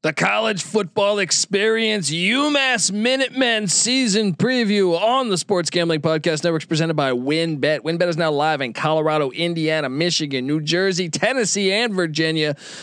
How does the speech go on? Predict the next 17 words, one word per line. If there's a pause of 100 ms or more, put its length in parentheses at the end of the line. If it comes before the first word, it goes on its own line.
(140)
From
boosted
parlays
to
in-game
odds
on
every
major
sport,
WynnBET
has
what
you
need
to
win.